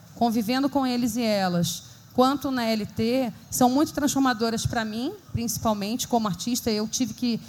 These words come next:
rever muitos conceitos. Eu acho que eu voltei duas casas pra avançar cinco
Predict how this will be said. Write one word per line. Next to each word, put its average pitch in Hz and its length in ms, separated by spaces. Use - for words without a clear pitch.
rever 254 300
muitos 277 280
conceitos. 233 920
Eu 208 120
acho 214 180
que - 80
eu 240 80
voltei 240 380
duas 262 320
casas 254 440
pra - 160
avançar 233 380
cinco 240 560